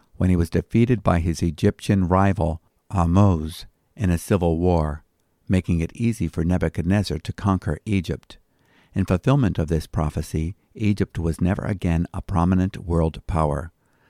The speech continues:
The Egyptians, like the Hebrews, would be dispersed as exiles among the nations, in chapter thirty, verses twenty-three and twenty-six. Doctor Lamar Cooper, author of the New American Commentary on Ezekiel, writes,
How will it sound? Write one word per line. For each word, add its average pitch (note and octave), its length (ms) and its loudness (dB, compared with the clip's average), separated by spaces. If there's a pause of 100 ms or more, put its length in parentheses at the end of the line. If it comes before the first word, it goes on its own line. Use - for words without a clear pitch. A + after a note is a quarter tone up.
(140)
The E2 160 -4
Egyptians, D#2+ 680 -2
like E2+ 240 -4
the D#2+ 100 -2
Hebrews, E2 520 -2 (340)
would E2+ 160 -4
be E2+ 100 2
dispersed G#2 600 -2
as - 280 -4
exiles D2+ 580 -4
among E2 320 0
the E2+ 80 0
nations, E2+ 600 -2 (260)
in E2+ 100 -4
chapter - 320 -4
thirty, F2 420 -2 (220)
verses D#2 300 -4
twenty-three F2+ 720 -2 (140)
and - 320 -6
twenty-six. - 800 -6 (640)
Doctor G#2 320 0
Lamar F2+ 400 4
Cooper, F#2+ 520 -2 (220)
author G#2 320 -2
of D#2+ 120 -2
the E2+ 120 2
New F#2 200 4
American F#2 460 2
Commentary E2 760 0
on E2 140 0
Ezekiel, D#2 540 -2
writes, E2 460 -4